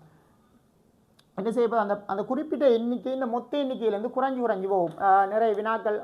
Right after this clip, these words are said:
ம-, நிறைய மாடல் பேப்பர்ஸ்ல வந்திருக்கு, அந்த மார்பிள் குண்டுகள் எடுக்கிறது அப்படியான வினாக்கள்லாம். இப்ப அந்த இதை வச்சு அந்த கேள்வி எடுத்திருக்காங்க. தெளிவா கவனிச்சிங்கன்னா விளங்கும். இப்ப நான் ஒவ்வொரு தடவையும் எடுத்தா இதுல என்ன மாற்றம் நடக்குன்னு பாக்க. இதுல பத்து எடுத்தா இது முப்பது ஆகிடும், இதுல அஞ்சு எடுத்தா இது இருபது,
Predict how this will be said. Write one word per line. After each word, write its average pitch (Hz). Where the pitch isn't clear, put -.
ம-, 185
நிறைய 208
மாடல் 202
பேப்பர்ஸ்ல 190
வந்திருக்கு, 185
அந்த 165
மார்பிள் 185
குண்டுகள் 185
எடுக்கிறது 175
அப்படியான 175
வினாக்கள்லாம். 170
இப்ப 165
அந்த 220
இதை 196
வச்சு 190
அந்த 196
கேள்வி 185
எடுத்திருக்காங்க. 165
தெளிவா 190
கவனிச்சிங்கன்னா 175
விளங்கும். 175
இப்ப 240
நான் 254
ஒவ்வொரு 247
தடவையும் 233
எடுத்தா 214
இதுல 233
என்ன 247
மாற்றம் 226
நடக்குன்னு 214
பாக்க. 156
இதுல 247
பத்து 240
எடுத்தா 233
இது 208
முப்பது 196
ஆகிடும், 156
இதுல 226
அஞ்சு 240
எடுத்தா 254
இது 208
இருபது, 185